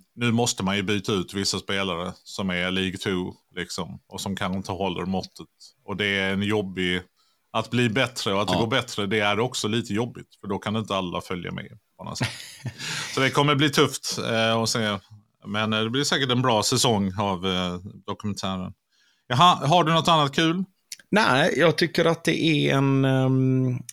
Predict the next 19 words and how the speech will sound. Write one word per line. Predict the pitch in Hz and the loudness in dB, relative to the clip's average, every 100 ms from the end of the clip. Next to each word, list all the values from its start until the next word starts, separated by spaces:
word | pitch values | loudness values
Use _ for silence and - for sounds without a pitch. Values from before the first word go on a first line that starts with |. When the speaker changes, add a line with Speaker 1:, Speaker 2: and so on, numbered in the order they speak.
| _ _ | _ _
Speaker 2:
ja, | 185 - | -2 0
men | 98 92 78 156 | 2 0 -2 -2
ganska | 208 185 - 113 | 0 0 0 -4
kul | - - - 107 104 107 107 | -2 0 0 0 0 2 2
kupong, | - 135 120 90 151 185 | 0 2 2 2 0 0
eh, | - 147 147 | 0 -2 0
på | 135 | 0
det | 135 117 | 2 2
sättet. | - - 131 131 - - | -2 -2 -2 -2 -4 -6
Eh, | 135 127 127 123 123 120 120 120 120 120 117 | -2 0 2 2 2 2 2 2 2 2 0
att | 117 | -2
det | - - 113 107 107 | -4 -2 0 2 2
är | |
en | 107 104 | 2 0
hel | 117 110 101 | 2 2 2
del, | 104 98 101 | 2 2 0
eh, | 98 | -2
Premier | - 101 98 | -2 0 2
League | 98 127 - | 2 2 0